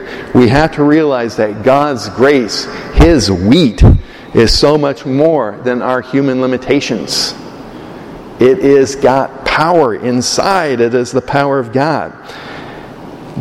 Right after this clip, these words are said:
God isn't looking for instant results. But if we trust in Him, if we cooperate with His grace,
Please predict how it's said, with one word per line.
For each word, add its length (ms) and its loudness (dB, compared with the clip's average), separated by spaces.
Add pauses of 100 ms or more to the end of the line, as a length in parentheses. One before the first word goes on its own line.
God 280 6
isn't 240 2
looking 320 0
for 220 2
instant 380 -2
results. 720 0 (1200)
But 100 6
if 140 2
we 260 6
trust 640 2
in 120 4
Him, 440 -2 (1200)
if 200 2
we 160 6
cooperate 960 2
with 180 -4
His 180 0
grace, 680 -2